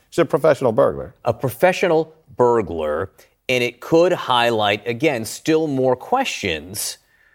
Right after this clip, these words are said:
Speaker 2: with the bail system in New York. Explain.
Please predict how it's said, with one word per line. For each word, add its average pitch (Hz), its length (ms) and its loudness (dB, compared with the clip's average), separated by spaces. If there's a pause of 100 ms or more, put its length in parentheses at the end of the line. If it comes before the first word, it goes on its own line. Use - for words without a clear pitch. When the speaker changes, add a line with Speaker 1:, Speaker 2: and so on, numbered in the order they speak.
(200)
Speaker 2:
with 113 180 -4
the 127 80 2
bail 151 320 4
system 92 480 -8
in 95 160 -8
New 90 80 -4
York. 82 320 -8
Explain. 95 480 -4